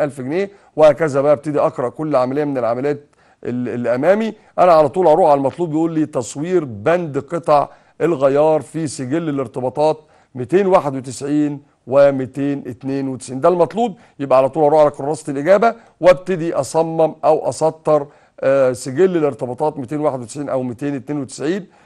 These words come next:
بنفس الطريقة، مصلحة كذا، وطبعًا المصلحة اللي هي الخاصة بنا أو مصلحتنا، لأن احنا بنسجل في الدفاتر الخاصة بينا،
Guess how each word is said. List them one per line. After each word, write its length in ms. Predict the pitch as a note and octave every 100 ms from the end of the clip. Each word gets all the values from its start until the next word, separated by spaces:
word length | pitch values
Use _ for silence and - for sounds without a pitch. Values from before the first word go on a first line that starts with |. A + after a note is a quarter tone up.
| _
بنفس 380 | B2+ C3+ D#3+ -
الطريقة، 580 | C3+ - C3 F3 F#3 F3 _ _
مصلحة 520 | - A#2+ - D#3+ D3+ B2+ _
كذا، 380 | D3 D3+ G3 G3+ _ _
وطبعًا 440 | B2+ C#3+ C3+ C3+ C#3+
المصلحة 440 | D3 C3+ B2+ - C#3
اللي 140 | C3+
هي 40 | D3
الخاصة 440 | B2+ D#3 - C3
بنا 180 | C#3+ D#3
أو 120 | C3
مصلحتنا، 540 | B2 A#2 A2+ D3+ D#3
لأن 180 | C#3 B2
احنا 160 | A2+ A#2
بنسجل 380 | A2+ E3 D#3+ A#2+
في 60 |
الدفاتر 540 | B2+ A#2 D3 C3+ C#3+ B2+ _ _ -
الخاصة 440 | A#2 - D3 -
بينا، 340 | B2+ F#3+ G#3